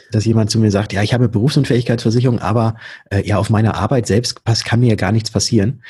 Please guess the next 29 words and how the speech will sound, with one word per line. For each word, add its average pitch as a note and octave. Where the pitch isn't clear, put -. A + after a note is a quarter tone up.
Äh, G2+
völlig B2
egal, F#2+
wo A2+
der G2+
Auslöser A2
herkommt, G2+
dass F#2+
du G2+
berufsunfähig F#2
wirst, F#2+
ob's -
bei G2+
der B2
Arbeit A#2+
ist -
oder G#2+
in G2
der G2
Freizeit G#2+
oder, G2+
ja, G2+
gibt's, -
gibt's -
eigentlich G2
noch G2
was F#2
Drittes D3
oder A2